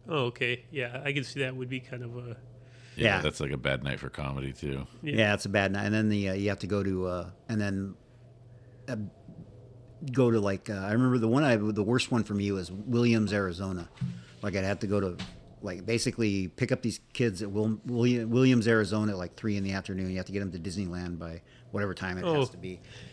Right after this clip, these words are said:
Speaker 3: And then you go, you're there at Disneyland for eight hours.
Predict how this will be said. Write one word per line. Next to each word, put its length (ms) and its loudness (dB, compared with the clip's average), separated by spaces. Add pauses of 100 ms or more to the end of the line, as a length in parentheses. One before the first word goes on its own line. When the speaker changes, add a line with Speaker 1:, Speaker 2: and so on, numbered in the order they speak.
(140)
Speaker 3:
And 100 -2
then 160 4
you 140 6
go, 380 2 (340)
you're 160 0
there 180 6
at 80 0
Disneyland 440 6
for 180 -4
eight 180 6
hours. 500 0